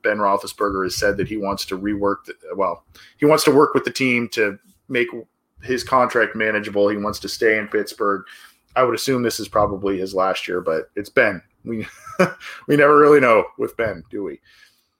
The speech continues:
This is a little bit of Ravens news. I, I mentioned a little bit of Browns news earlier that J J Watt has a preference to potentially head to the Browns after being released from Houston per his request.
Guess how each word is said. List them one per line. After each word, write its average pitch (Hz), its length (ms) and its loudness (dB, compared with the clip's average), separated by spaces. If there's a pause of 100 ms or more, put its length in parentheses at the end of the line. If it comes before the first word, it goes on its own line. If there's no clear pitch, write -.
(280)
This 185 260 0
is 185 520 4 (360)
a 151 40 0
little 147 180 0
bit 143 100 2
of 127 80 0
Ravens 131 440 -2
news. 113 580 -8 (120)
I, 110 60 -10
I 107 260 -8 (120)
mentioned 127 440 -8
a 113 40 -2
little 113 180 -4
bit 113 100 -2
of 104 80 -6
Browns 113 360 -2
news 107 200 -4
earlier 107 360 0
that 98 160 -2
J 104 180 -2
J 104 160 -2
Watt 101 520 2
has 101 260 -2
a 95 120 -2 (140)
preference - 680 -4 (120)
to 95 500 -6 (540)
potentially 101 440 -2
head 101 220 -2
to 101 180 0
the 92 100 -6
Browns 98 320 0
after 98 180 0
being 98 340 -4 (220)
released 101 680 -4
from 101 160 -6
Houston 101 540 -4
per 104 180 -2
his 92 240 -6
request. - 680 0